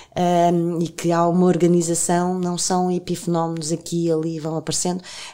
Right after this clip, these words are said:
Por exemplo, aquilo que o pro-, o programa eleitoral do Chega diz claramente é que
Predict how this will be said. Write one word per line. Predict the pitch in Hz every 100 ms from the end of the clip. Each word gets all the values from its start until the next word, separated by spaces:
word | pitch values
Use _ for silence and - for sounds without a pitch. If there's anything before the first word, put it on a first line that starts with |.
| - -
Por | 185
exemplo, | 190 156 175 185 - 208
aquilo | 214 175 170
que | - 170 160 151
o | -
pro-, | 156 160 143 160
o |
programa | 151 160 160 160
eleitoral | 156 156 151 147
do |
Chega | 143 - 156 143
diz | 143 143
claramente | - 147 147 160 175 220 - 277 - - -
é | 190
que | 185 - 196 226 294